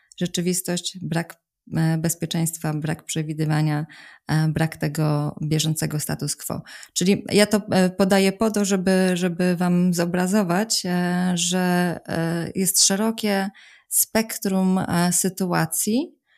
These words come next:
e, gdzie ta zmiana właśnie z oczekiwanego, e, w, w nieprzewidywalne,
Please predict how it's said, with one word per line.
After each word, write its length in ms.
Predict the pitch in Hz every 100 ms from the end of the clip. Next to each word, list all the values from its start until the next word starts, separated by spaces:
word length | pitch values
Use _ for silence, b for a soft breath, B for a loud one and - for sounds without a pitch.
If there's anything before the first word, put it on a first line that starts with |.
| b b _
e, 340 | 175 175 175 170
gdzie 420 | 175 196 190 190
ta 120 | 180 165
zmiana 840 | 165 190 226 208 160 190 247 262 196
właśnie 500 | 175 175 180 175 175
z 80 | -
oczekiwanego, 1120 | 190 214 214 185 180 185 185 180 185 185 202 B B B B -
e, 640 | 165 170 170 170 170 170 165
w, 360 | 165 165 165 165 - -
w 120 | 175
nieprzewidywalne, 1200 | 202 - 202 185 175 175 170 165 165 180 233 285